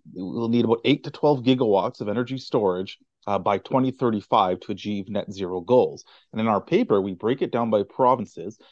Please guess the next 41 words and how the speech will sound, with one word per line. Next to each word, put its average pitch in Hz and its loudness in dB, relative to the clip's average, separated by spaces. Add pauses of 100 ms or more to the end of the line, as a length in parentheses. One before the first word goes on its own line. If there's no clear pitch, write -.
and 104 -2
looked 123 0
at 113 0
the 110 -4
different 113 -6
supply 147 0
mixes. - -4
So - -6
some 120 -2
provinces 131 0
will 143 0
require 156 0
more 196 0
energy 98 -6
storage, - -14
others 117 -2
will 139 -8
require 143 0
a 143 0
bit 156 0
less. 180 2 (300)
It - -10
all 143 6
depends 135 -6
on 113 -4
their 113 -2
unique, 104 -6 (240)
uh, 101 -6
provincial 117 -4
supply 104 -2
mix. - -14 (260)
But 123 -2
regardless, 117 0 (220)
energy 123 -2
storage 110 -2
is 110 -4
required 98 2 (360)
really 110 -2
across 113 2
the - -14
province 92 0